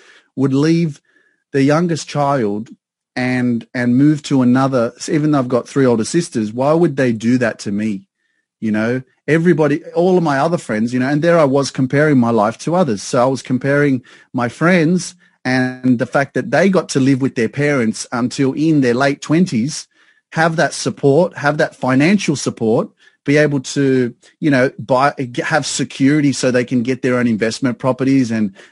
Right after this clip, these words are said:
and somehow other people around me, their life seemed to be aligning more than mine.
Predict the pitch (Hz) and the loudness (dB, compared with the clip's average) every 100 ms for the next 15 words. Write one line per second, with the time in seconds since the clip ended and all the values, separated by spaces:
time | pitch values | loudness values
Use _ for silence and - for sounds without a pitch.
0 | _ 113 110 110 107 107 - _ _ _ | _ -6 -2 0 0 -2 -8 _ _ _
1 | - 226 254 226 208 196 190 _ 170 190 | -2 4 6 6 6 2 0 _ -2 0
2 | 190 180 180 165 139 127 143 147 131 117 | 2 0 2 2 2 2 2 2 2 2
3 | 117 _ _ _ 147 143 160 175 175 - | -2 _ _ _ -2 0 2 2 -2 -6
4 | - 151 147 - - 139 120 139 117 113 | 0 2 0 -4 -4 -2 2 2 2 0
5 | 123 123 107 98 _ _ _ _ _ _ | 0 0 0 -4 _ _ _ _ _ _
6 | _ 117 131 156 160 139 117 117 120 101 | _ -4 2 4 4 2 2 2 2 -2
7 | 92 | -6